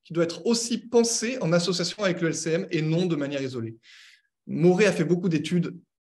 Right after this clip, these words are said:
en isolant les structures. Hotchkiss les a plutôt rassemblées. C'est quand même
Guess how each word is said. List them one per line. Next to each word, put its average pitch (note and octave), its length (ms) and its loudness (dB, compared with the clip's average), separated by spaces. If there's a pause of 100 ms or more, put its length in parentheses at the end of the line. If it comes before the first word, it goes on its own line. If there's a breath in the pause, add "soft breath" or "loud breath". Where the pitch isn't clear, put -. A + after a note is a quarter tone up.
(200)
en C#3+ 240 4
isolant E3+ 380 6
les C#3+ 100 -2
structures. C3 420 -6
Hotchkiss D#3+ 420 0
les D3 180 -2
a - 340 -2
plutôt F3 400 2
rassemblées. C3+ 720 -2
C'est - 180 -10
quand C3 160 -2
même C3 240 -4